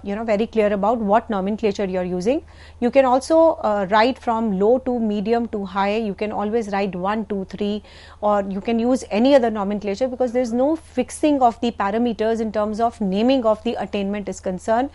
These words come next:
You can use, uh, the progressive or lower or, you know, high, low, medium, whatever you want to use, you can u-, use that. So the P O and the C O mapping, uh, is very important for every organization to map,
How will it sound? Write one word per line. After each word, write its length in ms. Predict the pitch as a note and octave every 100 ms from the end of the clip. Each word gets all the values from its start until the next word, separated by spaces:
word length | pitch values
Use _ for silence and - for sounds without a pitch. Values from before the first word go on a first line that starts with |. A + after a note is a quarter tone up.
| - - -
You 140 | B3 B3
can 160 | C#4+
use, 360 | C4 D4 F4 - - - -
uh, 160 | - A3
the 140 | G#3
progressive 840 | B3 B3 A3 G3+ A#3 - C4 C4 A#3
or 220 | G#3+ G#3+
lower 540 | G3 G#3+ A#3+ B3 B3 B3
or, 280 | G#3 G#3 G3 -
you 120 | G3
know, 280 | G#3+ C#4+ -
high, 460 | F#3 - G#3 A3
low, 280 | G#3+ G3+ G#3
medium, 580 | G3+ G3+ F#3 G3+ G#3+ -
whatever 360 | A#3 C4+ B3
you 160 | A3+ G#3
want 200 | G3 F#3+
to 60 | G3+
use, 300 | F#3 A3 B3+
you 80 | G#3
can 180 | G3+
u-, 220 | F#3 A3 F#3+
use 240 | G3 G3+ F#3+
that. 320 | E3 D#3 - - - -
So 160 | -
the 100 | C4
P 240 | C4+ C#4 D4+
O 140 | F4 -
and 200 | A#3 A3+
the 300 | B3 C4 -
C 320 | - - C4
O 80 | D4+
mapping, 500 | A#3+ F3+ B3 A3 F3 - - - -
uh, 180 | G3+ G3+
is 180 | B3 G3+
very 300 | A3 A#3 -
important 520 | G#3+ G3+ A3 C#4 C#4
for 220 | - A3 A3
every 300 | G#3 G#3 B3
organization 840 | C4 F#3+ G3 F#3 F3+ F#3+ G3 C#4+ C#4+
to 120 | A#3
map, 500 | G3 F#3 A#3+ B3+